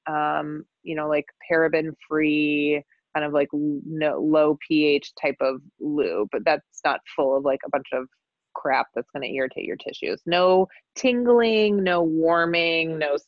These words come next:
scented anything, no, like, none of that garbage. Um, some people like to use coconut oil. I'm not a huge fan of coconut oil, um,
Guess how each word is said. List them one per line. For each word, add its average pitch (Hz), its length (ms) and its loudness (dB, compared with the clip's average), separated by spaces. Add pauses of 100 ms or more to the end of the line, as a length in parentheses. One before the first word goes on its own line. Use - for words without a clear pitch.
scented 147 1120 -2 (380)
anything, 147 840 0
no, 135 600 2
like, 127 300 -2 (100)
none - 220 -8
of 87 60 -4
that 52 220 -2 (200)
garbage. 58 380 -8 (460)
Um, 160 580 0 (240)
some 262 140 2
people 277 260 0
like 247 180 0
to - 80 -8
use 226 160 -6
coconut 208 380 -4
oil. 185 340 0
I'm 185 140 0
not 214 240 0
a 208 40 0
huge 196 360 -6
fan 170 320 -4
of 165 80 -12
coconut 165 400 -4
oil, 151 560 2
um, 147 320 -2